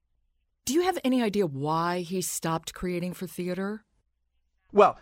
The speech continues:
Speaker 2: I mean, for one, his career was enormously busy at this point. And in fact, even before that, West Side Story is nineteen fifty-seven. In the fourteen years between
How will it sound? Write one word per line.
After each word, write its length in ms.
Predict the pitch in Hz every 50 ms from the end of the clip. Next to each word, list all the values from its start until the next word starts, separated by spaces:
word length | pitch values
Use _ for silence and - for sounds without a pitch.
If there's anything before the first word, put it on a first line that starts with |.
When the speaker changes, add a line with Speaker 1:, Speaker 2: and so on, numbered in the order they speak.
| -
Speaker 2:
I 60 | - 175
mean, 220 | 160 156 151 151
for 260 | - - - 175 175
one, 460 | 156 151 175 202 185 151 135 131 123 - - -
his 380 | 131 - - 175 135 110 - - - -
career 360 | - - 139 120 123 123 110
was 240 | 104 101 104 - - - -
enormously 1000 | 151 139 147 151 151 156 160 170 165 147 131 117 107 101 - - 92 98 95 90
busy 340 | 85 95 107 98 - 101 95
at 100 | 85 -
this 200 | 90 85 - -
point. 280 | - - 90 90 - - - -
And 140 | - 156 143
in 80 | 139
fact, 340 | 135 - 180 175 139 127 - -
even 240 | 220 202 185 190
before 300 | 117 120 - 123 117 113
that, 180 | 104 113 95 - - - -
West 200 | - 139 147 -
Side 120 | 180 - -
Story 240 | - 139 123 110
is 80 | 110 113
nineteen 280 | 107 101 101 - 107 92
fifty-seven. 760 | - 104 - - - 87 - - 95 92 78 69 65 64 - - - - - -
In 100 | 131 123
the 60 | 113
fourteen 840 | - - - 143 151 190 202 - - - 147 135 127 123 117 113 110
years 680 | 110 110 117 120 113 98 90 87 82 78 76 - - - - - -
between 560 | - 131 - - - 123 117 110 110 104 101